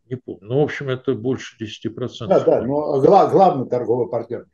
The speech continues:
Speaker 2: Дело не в этом. Вы понимаете, в чём дело? Мы же все любим исторические аналогии. И очень часто делает, э, историческая аналогия вообще делается с последней большой войной. Вот это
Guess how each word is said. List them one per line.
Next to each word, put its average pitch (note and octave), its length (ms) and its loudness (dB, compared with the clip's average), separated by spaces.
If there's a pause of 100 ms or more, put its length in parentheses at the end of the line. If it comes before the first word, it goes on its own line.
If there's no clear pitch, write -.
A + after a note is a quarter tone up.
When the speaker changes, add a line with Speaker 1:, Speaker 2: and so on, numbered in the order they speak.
(120)
Speaker 2:
Дело E3 300 4
не G#3+ 120 -4
в G3 60 0
этом. D#3+ 220 0
Вы D3 120 0
понимаете, G#3 380 -2
в - 60 -10
чём E3 120 -4
дело? D#3 220 6
Мы F#3+ 80 0
же F#3+ 120 0
все F#3 180 -2
любим E3+ 320 -4
исторические A2 580 -8
аналогии. G2 460 -10
И G2+ 100 -14
очень E3+ 300 -4
часто G#3 320 -4
делает, E3 500 -4
э, C3+ 460 -6
историческая F3 500 -6
аналогия E3 360 -2
вообще C#3+ 240 -4
делается C#3+ 340 -4
с - 60 -20
последней C3+ 400 -6
большой A#2 340 -6
войной. G#2+ 340 -6 (560)
Вот A2+ 140 -12
это A2+ 520 -4